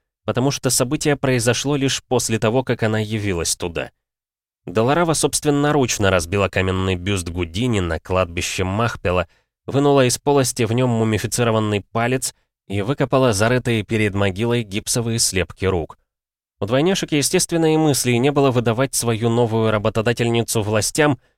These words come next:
но Сьюки, несомненно, по пьяному делу, украла и палец, и слепки из багажа Деларавы, пока они ехали в аэропорт. Обнаружив пропажу, Деларава разоралась, обыскала автомобиль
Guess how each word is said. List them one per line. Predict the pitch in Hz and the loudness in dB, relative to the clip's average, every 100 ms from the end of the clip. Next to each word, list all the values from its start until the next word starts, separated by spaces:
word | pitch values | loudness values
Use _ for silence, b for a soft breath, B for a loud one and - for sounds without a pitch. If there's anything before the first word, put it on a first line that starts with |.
| _ - | _ -6
но | 107 110 110 | -2 2 2
Сьюки, | 107 - 120 160 180 - 104 - _ _ | 0 -4 -2 -2 -2 0 -2 -2 _ _
несомненно, | 104 104 117 127 123 120 | -4 -2 0 2 2 0
по | 113 117 | -2 -6
пьяному | - 120 107 101 101 | -2 0 2 2 0
делу, | 95 131 139 - _ _ _ | 0 0 0 -2 _ _ _
украла | 139 - 139 135 127 | -6 0 2 4 4
и | - 117 | 2 -4
палец, | 107 - 143 147 143 - - | -6 -2 2 2 0 -4 -2
и | 127 | -2
слепки | - 139 135 120 - | -2 2 2 0 -2
из | 107 90 | -4 -2
багажа | 98 101 98 123 | -2 -2 0 0
Деларавы, | 110 110 120 123 139 147 | 0 2 2 2 2 0
пока | 139 117 127 | -2 -2 -2
они | 135 120 113 113 | 0 0 0 0
ехали | 95 - 95 | -2 -2 -2
в | 92 | 0
аэропорт. | 92 92 95 - 87 73 - _ _ _ _ _ _ _ | 2 2 2 0 -2 -2 -8 _ _ _ _ _ _ _
Обнаружив | 85 92 101 95 98 - | -2 2 2 2 0 0
пропажу, | 87 - 101 104 113 | -2 0 0 0 0
Деларава | 104 101 117 113 113 | 2 2 2 0 0
разоралась, | 107 104 120 135 113 87 | 0 2 2 2 2 0
обыскала | 78 80 - 98 98 | -2 -4 -4 0 0
автомобиль | 92 - 92 95 113 123 | 0 0 -2 0 -2 -4